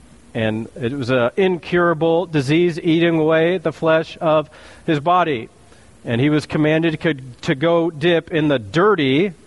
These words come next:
gross Jordan River seven times,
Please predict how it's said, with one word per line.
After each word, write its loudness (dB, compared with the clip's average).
gross 0
Jordan 0
River 0
seven 0
times, -4